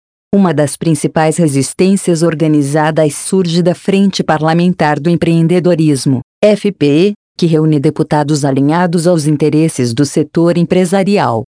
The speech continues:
Durante um almoço em novembro de dois mil e vinte e quatro com o então candidato à presidência da Câmara, deputado Hugo Mota, Republicanos P B, o presidente da F P E,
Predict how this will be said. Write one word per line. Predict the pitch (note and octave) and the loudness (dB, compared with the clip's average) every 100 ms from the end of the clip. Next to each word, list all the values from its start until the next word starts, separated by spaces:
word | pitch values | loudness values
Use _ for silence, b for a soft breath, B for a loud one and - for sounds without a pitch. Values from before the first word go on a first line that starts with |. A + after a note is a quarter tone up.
| _ _ - | _ _ -2
Durante | E3+ D#3+ D3+ F3 | 0 0 0 0
um | E3 | 0
almoço | E3 E3+ F3 E3+ F#3 | 0 2 0 0 0
em | F3 | 0
novembro | D#3 C#3 E3+ F3+ F3+ | 0 0 0 2 0
de | D#3+ E3+ | 0 0
dois | D#3+ D3+ C3+ | 2 2 2
mil | F3+ | 2
e | F3+ | 2
vinte | E3+ G3 G3+ | 0 0 -2
e | |
quatro | - D#3+ E3+ G3 | 0 0 0 -2
com | F#3 F3+ | 0 0
o | F3 | 0
então | E3 F3+ F#3 | 0 0 0
candidato | F3+ E3+ D#3 D#3 D#3+ E3 | 0 0 0 0 0 0
à | |
presidência | - D#3+ D3+ C#3 D#3+ D#3+ - | 0 0 0 0 0 0 -2
da | D#3+ F3 | -2 -4
Câmara, | - E3+ D3 B2+ A2 G#2+ _ C#3+ | -2 0 2 0 -2 -6 _ -4
deputado | D3+ E3 - C#3 C#3 D3 | -2 -2 -2 0 0 0
Hugo | C#3 D#3 E3+ F3+ | -2 -2 0 0
Mota, | E3+ F3 F#3+ A3 A3 _ - | 2 0 0 0 -2 _ -4
Republicanos | F#3 F3+ G#3 G3+ G#3 F#3+ F3+ D#3+ D3+ | -2 0 0 0 0 0 0 0 -2
P | - G3+ | -2 -2
B, | E3+ F3 G3 _ - | 2 2 0 _ -6
o | F3+ | -2
presidente | E3+ D#3 C#3 C3 F#3 G3 D#3+ | 0 0 -2 0 0 0 0
da | D#3+ | 0
F | D3+ D3 - G3+ | 0 0 -4 -2
P | D3 | 0
E, | C#3+ F3 | 2 2